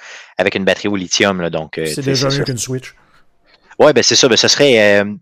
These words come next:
Speaker 1: ouais, l'équivalent d'une Switch, mais tu sais, c'est sûr que s'ils demandent plus, là, ça va être un, un peu moins de temps que ça, là. Donc, tu sais, si tu joues avec des gros, gros jeux, là, ça peut dé-, diminuer. Donc, tu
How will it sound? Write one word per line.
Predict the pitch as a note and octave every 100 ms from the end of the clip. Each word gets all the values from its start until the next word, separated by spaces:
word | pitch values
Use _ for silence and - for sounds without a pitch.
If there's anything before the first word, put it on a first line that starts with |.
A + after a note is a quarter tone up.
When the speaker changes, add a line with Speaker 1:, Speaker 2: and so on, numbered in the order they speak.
| _
Speaker 1:
ouais, | B2+ A#2+
l'équivalent | G#2+ - B2+ B2+ C#3
d'une | B2
Switch, | G#2+ - B2 C#3+ -
mais | A2 G2+
tu | F#2+
sais, | A#2+
c'est | C3
sûr | C#3
que |
s'ils | - -
demandent | B2 B2+ A#2+
plus, | - B2 C#3 -
là, | B2
ça | -
va | F#2+ G2
être |
un, | G2+ F#2+
un | F#2+
peu | G#2
moins | G2+ G2+ G#2
de | F#2
temps | - G2+ F#2
que |
ça, | - G#2
là. | F2+ - - - _
Donc, | G2
tu | -
sais, | A2
si | -
tu | F2+
joues | G#2+
avec | G#2 F#2+
des | F2+
gros, | G2 G#2+
gros | G#2 G#2 G2
jeux, | G2 A#2+
là, | A#2+
ça | A2 G2
peut | G2
dé-, | F#2
diminuer. | F2+ G2+ F#2+ F#2+ G2+ B2+ - - _ _ -
Donc, | F#2 G2+ F2+ _ _
tu | _